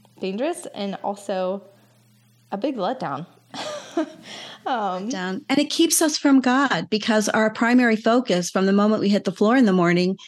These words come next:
Speaker 2: is, "What am I gonna eat today? What did I eat yesterday?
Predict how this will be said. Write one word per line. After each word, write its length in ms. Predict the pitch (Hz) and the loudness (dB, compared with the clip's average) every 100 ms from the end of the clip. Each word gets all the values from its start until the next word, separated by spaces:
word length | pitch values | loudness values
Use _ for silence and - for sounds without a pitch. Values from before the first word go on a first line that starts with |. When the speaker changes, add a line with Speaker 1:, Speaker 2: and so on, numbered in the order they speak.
| - - _ | -20 -20 _
Speaker 2:
is, 180 | 208 190 | 0 2
"What 160 | 202 | 4
am 120 | 220 233 | 4 4
I 20 | |
gonna 160 | 220 | 4
eat 240 | 214 214 214 | 4 2 2
today? 260 | 214 202 | 2 2
What 160 | 196 190 | 2 2
did 120 | 208 | 2
I 40 | 202 | 2
eat 160 | 196 - | 2 0
yesterday? 800 | 190 190 208 196 185 180 180 | -2 0 0 2 2 2 0